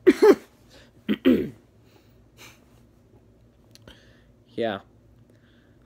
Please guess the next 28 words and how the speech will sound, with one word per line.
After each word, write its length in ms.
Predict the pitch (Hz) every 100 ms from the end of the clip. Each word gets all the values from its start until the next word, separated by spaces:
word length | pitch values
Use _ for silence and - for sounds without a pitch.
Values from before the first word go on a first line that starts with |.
| -
Oh 60 |
yeah, 200 | 190 175
they, 180 | 151 151 -
they 260 | 143 156
are 180 | 165 185
gonna 180 | 180 160
make... 400 | 160 151 - - _ _ _ _ _ -
They're 120 | 160
going 220 | 165 160
to 60 | 147
make 340 | 135 123 - _ _ _ _ _ _ _ _ _ _ _ _ _ -
a 80 | 135
sequel 540 | - 151 143 139 117 _ _ _ _ _ _ - _ _
called 240 | - 143 127
The 60 |
Nut 200 | 127 123 113
Job 260 | 127 113 - -
Two, 300 | - 143 123
Nudity 280 | 110 107 113
by 160 | 101
Nature, 400 | 113 131 - 98 101
so 200 | - 107
I, 300 | 113 - 107
I 20 |
cannot 260 | 113 107 107
wait 160 | 123
for 120 | -
that. 220 | 87 71